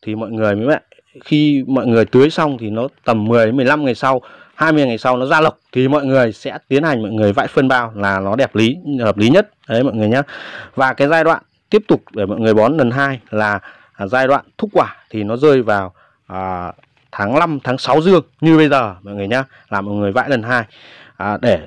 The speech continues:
thúc cho quả nó lớn nhanh, giúp cho cây tổng hợp giống như vai trò mình vừa chia sẻ. Và vai, và cái giai đoạn thứ ba là giai đoạn nuôi quả, là giai đoạn vào tháng tám,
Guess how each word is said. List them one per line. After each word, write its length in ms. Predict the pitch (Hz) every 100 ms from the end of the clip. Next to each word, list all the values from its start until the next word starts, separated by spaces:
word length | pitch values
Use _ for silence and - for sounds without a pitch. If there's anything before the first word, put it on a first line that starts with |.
| -
thúc 120 | 233 233
cho 100 | -
quả 280 | 127 123 101
nó 80 | 104
lớn 180 | 110 131
nhanh, 220 | 151 123
giúp 160 | 110 202
cho 100 | - 123
cây 180 | 123 117
tổng 200 | 104 87
hợp 200 | 107 -
giống 180 | 107 135
như 100 | 135
vai 140 | 127
trò 240 | 117 104
mình 180 | 98 98
vừa 120 | 98
chia 140 | 95 123
sẻ. 160 | - - - - -
Và 160 | 123 117
vai, 280 | 147 151 - _ -
và 180 | 120 127
cái 380 | - 113 143 180
giai 160 | 147 143
đoạn 180 | -
thứ 100 | -
ba 280 | 127 156 139 -
là 260 | 107 110 107
giai 160 | 135
đoạn 140 | 135 -
nuôi 200 | 143 160
quả, 320 | 156 113 - _
là 300 | 107 104 101
giai 160 | 117 131
đoạn 200 | 113 110
vào 100 | 101
tháng 180 | 117
tám, 300 | 110 107 135